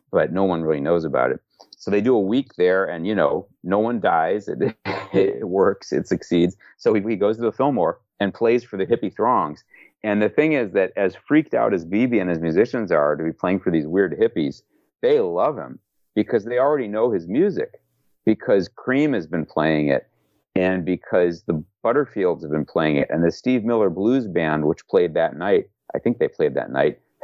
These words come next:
<laughs> they'd been playing it. And, you know, the Grateful Dead was doing that stuff. All of the bands in San Francisco in nineteen sixty-seven were basically playing like B B King. So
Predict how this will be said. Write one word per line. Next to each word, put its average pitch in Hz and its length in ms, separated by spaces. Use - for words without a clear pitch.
<laughs> - 320
they'd 135 220
been 101 160
playing 71 400
it. 67 180
And, 98 640
you 123 100
know, 98 420
the 104 140
Grateful 127 400
Dead 123 240
was 104 160
doing 78 240
that 69 220
stuff. - 240
All 113 260
of 113 120
the 104 60
bands 92 520
in 80 160
San 90 200
Francisco 80 680
in 80 140
nineteen 82 300
sixty-seven 92 680
were 78 120
basically 92 680
playing 87 400
like 73 260
B 85 120
B 78 240
King. 135 260
So 95 300